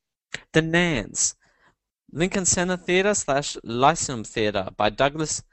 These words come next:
Carter Byrne, directed by Jack O'Brien. Andre Bishop, artistic director, and Bernard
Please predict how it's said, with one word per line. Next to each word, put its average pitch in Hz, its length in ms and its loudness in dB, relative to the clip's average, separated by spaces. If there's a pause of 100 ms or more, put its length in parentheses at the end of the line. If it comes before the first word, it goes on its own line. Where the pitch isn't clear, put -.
(300)
Carter 135 380 4
Byrne, 110 500 0
directed 123 440 -4
by 113 160 4
Jack 123 360 -2
O'Brien. 110 760 0 (460)
Andre 147 380 4
Bishop, 156 520 0
artistic 120 480 0
director, 131 400 -2
and 104 200 -8
Bernard 143 440 0